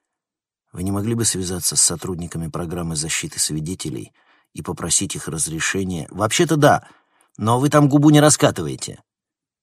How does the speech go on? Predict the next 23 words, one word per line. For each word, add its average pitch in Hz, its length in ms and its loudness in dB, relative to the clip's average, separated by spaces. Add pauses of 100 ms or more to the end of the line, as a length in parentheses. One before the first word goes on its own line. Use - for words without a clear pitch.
(120)
В - 80 -8
спальню 92 440 0
вошёл 85 440 -4
Алек, 110 480 -6 (220)
видеокамера 95 680 -6
болтается 90 640 -4
в 85 60 -6
одной 87 300 -6
руке, 85 400 -8 (500)
и 101 80 -4
присел 101 500 -2
на 95 100 -4
подоконник. 65 840 -12 (1900)
«Не 101 120 -2
обижайся, 135 580 2
но 127 120 2
по 113 120 -2
телеку 156 400 2
всё 156 220 4
это 151 160 0
будет 131 280 -2
выглядеть 117 500 -2
паршиво. 73 640 -4